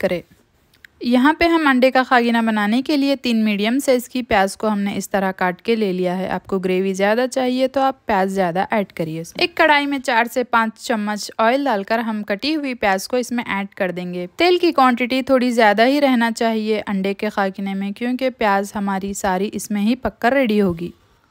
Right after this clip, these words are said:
प्याज को ऐड करने के बाद हमें दस से पन्द्रह मिनट के लिए स्लो फ्लेम पे ही प्याज को अच्छी तरह तेल में भून लेना है। इसके बाद हम इसमें अदरक लहसुन का पेस्ट, लाल मिर्च, नमक, हल्दी पाउडर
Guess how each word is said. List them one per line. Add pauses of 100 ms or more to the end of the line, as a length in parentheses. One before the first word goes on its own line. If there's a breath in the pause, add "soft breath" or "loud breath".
(120)
प्याज
को
ऐड
करने
के
बाद
हमें
दस
से
पन्द्रह
मिनट
के
लिए
स्लो
फ्लेम
पे
ही
प्याज
को
अच्छी
तरह
तेल
में
भून
लेना
है।
इसके
बाद
हम
इसमें (420 loud breath)
अदरक
लहसुन
का
पेस्ट,
लाल
मिर्च,
नमक, (240)
हल्दी
पाउडर